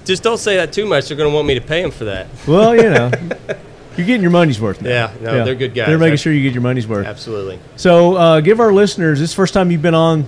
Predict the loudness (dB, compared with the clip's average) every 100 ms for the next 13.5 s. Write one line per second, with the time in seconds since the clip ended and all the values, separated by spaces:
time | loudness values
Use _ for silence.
0 | -6 -2 0 2 0 0 0 0 -2 -4
1 | -8 -10 -10 -8 -10 -6 -6 -4 -2 0
2 | 0 0 -2 -4 -4 -4 -2 -6 -6 -6
3 | -6 -8 -20 -12 -4 -2 0 0 0 0
4 | 0 0 -2 0 -4 -2 -2 -2 -4 -4
5 | -4 -4 -4 -6 -4 -4 -4 -4 -6 -12
6 | -20 -10 -10 -8 -2 0 0 0 -2 -8
7 | -10 -10 -10 -14 -18 -4 -2 0 -2 -4
8 | -4 -4 -4 -4 -4 -4 -8 -12 -12 -8
9 | -8 -10 -8 -6 -4 -4 -6 -8 -10 -10
10 | -14 -16 -12 -6 -4 -4 -6 -8 -8 -12
11 | -18 -16 -10 -8 -8 -8 -8 -6 -6 -8
12 | -8 -6 -8 -8 -12 -20 -8 -6 -4 -6
13 | -10 -12 -14 -10 -10